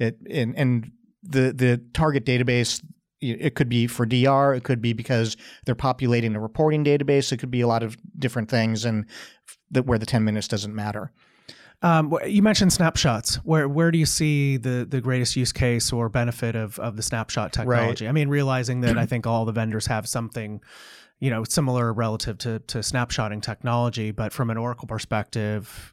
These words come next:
Speaker 2: you know, wh-, what do we
Speaker 1: Yeah.
Speaker 2: integrate in that's very useful for, for the life of a D B A?
Speaker 1: Right. So, you know, for every gigabyte of production data, there's probably five other gigabytes of attendant stuff behind it
Speaker 2: Yeah.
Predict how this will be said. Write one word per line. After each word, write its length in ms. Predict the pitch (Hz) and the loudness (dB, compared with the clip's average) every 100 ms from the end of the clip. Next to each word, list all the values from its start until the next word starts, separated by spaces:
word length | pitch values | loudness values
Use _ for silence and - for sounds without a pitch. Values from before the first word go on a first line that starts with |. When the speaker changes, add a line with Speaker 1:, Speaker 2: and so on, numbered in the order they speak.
| 73 | -12
Speaker 2:
you 140 | 76 | -10
know, 120 | 107 98 101 | -10 -10 -8
wh-, 400 | 113 - - - | -8 -8 -12 -6
what 140 | 135 | -2
do 80 | 135 | 2
we 80 | 131 | 6
Speaker 1:
Yeah. 200 | 131 113 | 6 4
Speaker 2:
integrate 280 | 107 120 113 | 2 0 0
in 180 | 117 110 | -2 -2
that's 220 | 101 - | -4 -2
very 240 | 117 107 | -2 0
useful 440 | 107 113 - 110 98 | -2 -2 -2 -4 -4
for, 260 | 117 101 | -4 -4
for 200 | - 113 | -6 -6
the 120 | 101 | -4
life 260 | 101 101 - | -6 -6 -8
of 80 | 95 | -12
a 20 | |
D 140 | 107 | -10
B 160 | 98 107 | -6 -4
A? 220 | 98 82 - | -4 -4 0
Speaker 1:
Right. 240 | 135 123 | 2 4
So, 300 | - 156 139 - | 6 6 6 2
you 180 | 160 | 2
know, 80 | 135 | 4
for 180 | 123 160 | 4 4
every 380 | 170 170 147 117 117 - | 6 6 4 0 -8 0
gigabyte 440 | 135 135 135 131 | 2 6 4 6
of 180 | 127 113 | 2 2
production 460 | 123 123 - 127 | 0 0 0 -2
data, 240 | 117 117 123 | 0 0 0
there's 180 | 113 107 | 0 0
probably 300 | 123 113 110 | 0 0 0
five 340 | - 123 117 | 0 2 2
other 160 | 117 113 | 2 0
gigabytes 500 | 113 113 110 110 120 | 0 2 0 0 -2
of 120 | 107 | -2
attendant 500 | 104 120 113 110 - | -2 0 0 -2 -4
stuff 500 | - - 117 - - - - - | -6 0 -2 -2 -14 -20 -18 -6
behind 360 | 107 123 117 | -2 0 2
it 180 | 113 117 - - | 0 -4 -10 -2
Speaker 2:
Yeah. 200 | 117 | 0